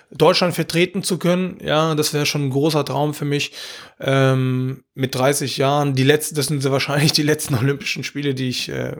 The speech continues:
die ersten und die letzten, ich glaub, mit vierunddreißig werde ich nicht nochmal da weiter rummachen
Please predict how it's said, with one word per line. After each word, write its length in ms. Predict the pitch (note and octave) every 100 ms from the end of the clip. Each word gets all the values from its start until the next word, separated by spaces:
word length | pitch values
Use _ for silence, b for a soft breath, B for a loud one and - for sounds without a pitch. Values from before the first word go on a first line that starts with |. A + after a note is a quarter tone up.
| -
die 160 | B2
ersten 360 | C3 D#3+ F3 E3
und 80 | C#3+
die 80 | C3+
letzten, 520 | D#3 - - D3+ C#3
ich 140 | B2+
glaub, 160 | - C3
mit 140 | C3 -
vierunddreißig 480 | C#3+ C3+ C3 B2
werde 140 | B2+ C3
ich 100 | C#3+
nicht 180 | D3+ D#3
nochmal 240 | D3+ C#3+
da 160 | C#3+ C3+
weiter 200 | C#3+ C#3
rummachen 420 | C3+ C3+ B2+